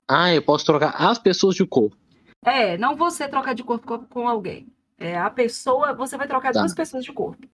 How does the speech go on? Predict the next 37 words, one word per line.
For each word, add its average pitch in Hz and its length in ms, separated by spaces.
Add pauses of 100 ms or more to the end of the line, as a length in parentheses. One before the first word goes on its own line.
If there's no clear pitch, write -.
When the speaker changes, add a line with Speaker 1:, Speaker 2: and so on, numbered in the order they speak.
(140)
Speaker 1:
Meu 123 220
Deus 110 300
do 107 100
céu. 95 500 (460)
Eu 113 140
tô 139 100
tentando 151 300
lembrar 139 180
uma 139 140
atriz 127 320
muito 165 320
ruim. 110 400 (580)
Eu 156 100
trocaria 127 840 (260)
a 139 80
Fernanda 139 560
Montenegro 127 680 (920)
com 147 160
qualquer 147 320
atriz 165 360
muito, 175 400
muito 180 260
ruim, 120 360 (640)
só 202 220
pra 196 180
ver 165 180
o, 170 240
a 147 240
Fernanda 151 480
Montenegro, 131 520
assim, 127 440 (200)
ser - 140
uma 147 100
péssima 170 300
atriz 143 240
um 160 100
dia. 101 320